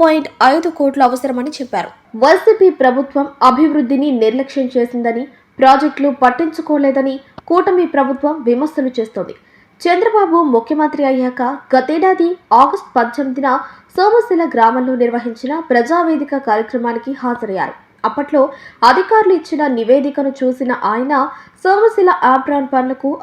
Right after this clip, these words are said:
అవసరమైన నిధులిచ్చి పనులు పూర్తి చేస్తామని, రైతులు ఎవరూ అధైర్యపడవద్దని హామీ ఇచ్చారు. స్వయంగా ముఖ్యమంత్రి మాట ఇవ్వటంతో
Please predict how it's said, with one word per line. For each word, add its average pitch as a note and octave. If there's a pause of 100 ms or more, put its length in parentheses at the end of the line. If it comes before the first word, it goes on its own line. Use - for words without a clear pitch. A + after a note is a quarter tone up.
అవసరమైన E4
నిధులిచ్చి C4+ (380)
పనులు E4+
పూర్తి C#4+
చేస్తామని, C4 (100)
రైతులు D4
ఎవరూ B3 (100)
అధైర్యపడవద్దని C4 (100)
హామీ D4
ఇచ్చారు. A#3+ (480)
స్వయంగా C4
ముఖ్యమంత్రి B3+
మాట A#3+
ఇవ్వటంతో B3